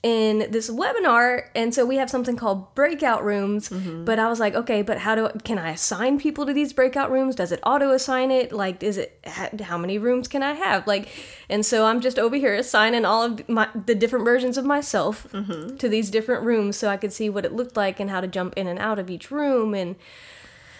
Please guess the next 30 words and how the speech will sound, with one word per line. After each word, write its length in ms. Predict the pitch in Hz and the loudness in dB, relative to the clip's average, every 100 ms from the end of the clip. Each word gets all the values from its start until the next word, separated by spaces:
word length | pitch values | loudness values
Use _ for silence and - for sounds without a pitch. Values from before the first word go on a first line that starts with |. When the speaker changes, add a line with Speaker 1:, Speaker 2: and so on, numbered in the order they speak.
| - - - - | -20 -20 -20 0
Speaker 1:
it's 160 | 262 | 2
a 160 | 427 415 | 4 4
lot. 400 | 196 233 190 - - - - | 4 6 4 2 -10 -20 -4
Technology 480 | 294 311 349 392 294 | 2 4 6 6 4
Speaker 2:
Yeah. 60 | |
Speaker 1:
is 80 | 240 | 2
really, 340 | 214 247 269 269 | 0 0 0 0
really 240 | 254 247 | 2 0
cool, 520 | 247 247 240 277 320 320 - - | -2 -2 0 0 -2 -6 -18 -6
um, 300 | 208 196 190 | -2 -2 -2
but 140 | 185 | -2
also 320 | - 240 254 214 | 0 -2 -2 -4
very 280 | 196 202 | -2 -2
overwhelming 720 | 190 190 185 185 185 180 165 175 | -2 -2 -2 -2 -2 -2 -2 0
when 180 | 170 | 0
Speaker 2:
Mm-hmm. 300 | 170 156 151 185 | -2 -6 -8 -6
Speaker 1:
you 400 | 185 190 185 180 | -6 -4 -4 -4
aren't 260 | 175 185 202 | -2 -2 -4
used 260 | 196 - | -6 -6
to 60 | 208 | -8
using 420 | 180 196 190 175 | -4 -4 -4 -6
these 160 | 175 185 | -6 -8
pieces 360 | - 180 214 | -8 -8 -6
of 140 | 233 233 | -4 -2
it. 160 | 247 170 | -2 -4
Speaker 2:
Right. 240 | 165 151 | -8 -4
Speaker 1:
Like, 220 | 196 180 - | -2 -2 -2
I 100 | 240 | -2
can't 260 | 254 269 | -2 0
imagine. 640 | 226 196 202 208 190 175 | 0 0 0 0 -2 -4